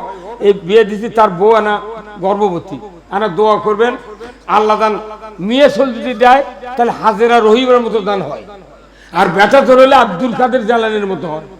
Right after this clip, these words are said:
তা আমি কোন এই দোয়া আমার থেকে করে নিলে হবে না,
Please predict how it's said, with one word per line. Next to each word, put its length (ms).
তা 100
আমি 140
কোন 160
এই 200
দোয়া 240
আমার 200
থেকে 140
করে 240
নিলে 220
হবে 160
না, 140